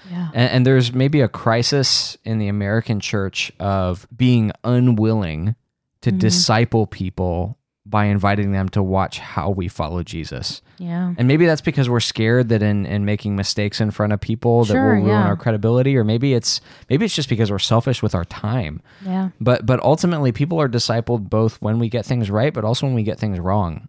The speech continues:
Speaker 1: Oh,
Speaker 2: A-,
Speaker 1: yeah.
Speaker 2: and that's what I loved about what Pete said, which is that people in his church have probably learned more from watching him
Speaker 1: <laughs>
Speaker 2: get mad at his kids and have to
Speaker 1: Yeah.
Speaker 2: apologize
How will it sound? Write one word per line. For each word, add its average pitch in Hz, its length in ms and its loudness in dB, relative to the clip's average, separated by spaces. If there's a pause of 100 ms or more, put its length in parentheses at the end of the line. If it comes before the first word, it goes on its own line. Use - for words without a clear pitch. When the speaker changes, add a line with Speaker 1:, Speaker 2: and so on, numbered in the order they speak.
Speaker 1:
Oh, 233 140 0
Speaker 2:
A-, 214 80 2
Speaker 1:
yeah. 196 200 -2
Speaker 2:
and 131 160 4
that's 170 220 2
what 202 140 4
I 147 80 6
loved 123 320 2
about 104 240 0
what 82 160 -8
Pete - 240 -6
said, 85 320 -2
which 98 240 -2
is 98 160 -2
that 92 160 -4 (240)
people 117 520 2
in 107 120 0
his 131 180 2
church 104 360 -2
have 98 240 0 (360)
probably 156 460 2
learned 113 380 0
more 113 440 2
from 104 240 -2
watching 110 360 0
him 107 260 2 (140)
Speaker 1:
<laughs> 233 140 0 (200)
Speaker 2:
get 131 160 2
mad 113 320 2
at 120 80 0
his 120 160 4
kids 120 340 2
and 110 80 4
have 226 240 6
to 247 60 6
Speaker 1:
Yeah. 240 160 4
Speaker 2:
apologize 101 880 2